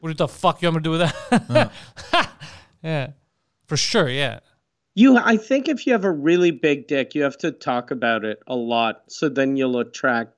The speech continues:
Speaker 3: that type of woman that wants that big dick.
Speaker 1: Yeah, so you know who to go to, yeah.
Speaker 2: Mm.
Speaker 1: That must be a weird feeling, eh? To get turned down.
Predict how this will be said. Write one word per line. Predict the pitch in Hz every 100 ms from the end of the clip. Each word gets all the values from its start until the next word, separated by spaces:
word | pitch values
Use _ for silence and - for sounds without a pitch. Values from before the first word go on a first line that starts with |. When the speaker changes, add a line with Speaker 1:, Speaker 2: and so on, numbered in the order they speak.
| -
Speaker 3:
that | 117 -
type | - 117 113
of | 120
woman | 110 101 101 92 _ _ _ _ _
that | 135
wants | 120 117 110 110 -
that | 104 -
big | 104 95
dick. | - 92 87 _ _ _ _ _ _ _ _ _ _ _ _ - _
Speaker 1:
Yeah, | 135 131 127
so | -
you | 135
know | 131 131
who | 123
to | 127
go | 123 123
to, | 123 120
yeah. | 120 117 - -
Speaker 2:
Mm. | 113
Speaker 1:
That | 110 254
must | 277 180
be | 151 151
a |
weird | 127 147 127
feeling, | 175 196 113
eh? | 127 165 _ _ _
To | - 135
get | 156 156
turned | - 160 147
down. | 131 131 160 190